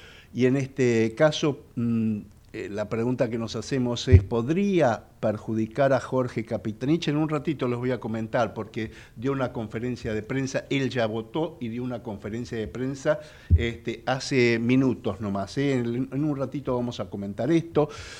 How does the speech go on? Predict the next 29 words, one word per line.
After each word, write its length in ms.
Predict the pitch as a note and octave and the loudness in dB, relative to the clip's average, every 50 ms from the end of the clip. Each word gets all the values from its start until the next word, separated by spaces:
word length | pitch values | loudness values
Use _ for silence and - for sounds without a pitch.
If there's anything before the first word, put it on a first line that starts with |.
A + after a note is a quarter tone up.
| - - | -16 0
Este, 400 | - D3 C#3+ D3 C#3+ D3 D3+ D3 | 4 6 6 6 6 2 0 0
también 560 | - - D3 D3+ D#3+ E3 F#3 G3+ G3+ G3 F3+ - - | 4 4 4 4 6 8 8 8 8 6 4 -2 0
vamos 380 | B2+ D#3 D3+ D#3 D3 C3+ - | 0 2 2 2 0 0 2
a 40 | C#3 | 2
hablar 440 | B2+ B2+ C#3 C#3+ D3+ D#3 D3+ D3+ D#3 | 2 4 6 8 8 8 6 2 -2
que 140 | - C#3+ B2+ | -2 -2 -2
finalmente 680 | - C#3 C3 C3 B2 B2+ C3 D3 E3 E3 E3 D#3+ D#3 C3+ | 0 0 0 2 2 4 4 4 4 2 2 2 0 0
la 100 | B2+ A#2+ | 0 0
jueza 300 | - C#3 C#3 B2+ C#3+ B2 | 0 -4 -2 -2 -2 -2
federal 360 | - B2 A#2 A#2 C3 C3 B2+ | 0 0 0 2 2 2 2
María 320 | B2+ B2 A#2+ B2+ C3 B2+ | 2 2 2 2 2 2
Eugenia 440 | A#2+ A#2+ - - B2 A#2+ B2 A#2 G#2 | 2 0 0 0 0 2 0 0 0
Capuchetti 600 | - A2+ G2+ A2+ A2+ A2 - D3 C3+ C3 C#3 B2+ | 0 -2 0 0 -2 0 0 0 0 4 6 6
elevó 640 | A#2+ A#2+ B2 C3 C3 D3 D3+ E3 D3 B2+ A#2+ A2+ | 6 8 6 6 6 6 4 4 4 4 2 0
a 120 | - A#2 A#2 | -2 -4 -4
juicio 400 | - - C3+ B2+ B2+ - B2+ A#2+ | -2 -2 -2 -2 0 0 -2 0
oral, 320 | A#2 B2+ C3 C#3 D3 C#3+ - - - - - - - - | 2 4 4 4 2 0 -6 -14 -20 -20 -20 -20 -12 -2
este, 340 | A2 A2+ A2 A2 A2 - A2+ | 0 0 0 2 0 0 2
la 180 | A#2 A#2+ A#2 - | 2 2 2 4
causa 480 | - - E3+ D#3 C3+ A#2+ - A#2+ G#2 | 6 6 6 6 6 2 0 -2 -2
por 200 | F2 A2 A2+ A2 | 0 -2 -2 0
el 100 | A2+ A2+ | 0 0
atentado 600 | A2 A2 G#2+ - A2+ A2+ A2 - C#3 C3+ C3+ B2+ - | 0 0 2 0 0 0 2 2 2 4 4 2 0
que 100 | B2 G#2+ | -2 -2
sufrió 420 | - A#2 F#2+ - - B2+ B2+ B2+ | -2 -4 -4 -2 0 2 2 4
la 120 | B2+ B2 | 4 4
vicepresidenta 840 | A2+ A2+ G#2+ - A2+ G#2 A2+ G#2+ G#2 - A2+ A#2 B2 B2 A2+ B2 A2+ | 2 0 0 -2 -2 -2 -2 -6 -4 -4 -2 0 0 0 0 -2 -2
Cristina 720 | G#2 A2 G2+ G2 - B2 A#2 A#2 A#2 A2 A2 A2 G#2 G#2 G2+ | -4 -4 -6 -4 -2 -2 0 0 0 0 2 2 2 0 -2
Fernández, 800 | G2 - A#2 A#2 C3 D#3 D#3 C#3+ B2 A#2+ A#2+ A2+ B2 C#3 - - | 0 2 0 2 4 2 2 4 4 2 2 2 2 0 0 -4